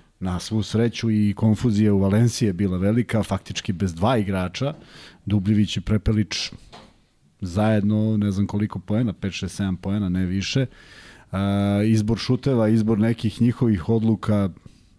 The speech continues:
za, <laughs> za svaku diskusiju, ali to se ne tiče, e, ni nas, ni navijača Zvezde, ni ljudi koji su pratili ovu utakmicu. Jednostavno, Zvezda je uspela da pokaže, pre svega, karakter da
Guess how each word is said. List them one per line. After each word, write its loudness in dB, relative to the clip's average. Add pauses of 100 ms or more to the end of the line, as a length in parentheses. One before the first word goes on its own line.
(440)
za, 2 (340)
<laughs> -2
za 2
svaku -4
diskusiju, 0 (600)
ali 2
to 0
se -2
ne 2
tiče, -2
e, 0
ni 4
nas, 2
ni 4
navijača 2
Zvezde, 2
ni 4
ljudi 2
koji 0
su -6
pratili 0
ovu 2
utakmicu. 0
Jednostavno, 2
Zvezda 2
je 2
uspela 0
da 0
pokaže, -4
pre 0
svega, 0
karakter -2
da 0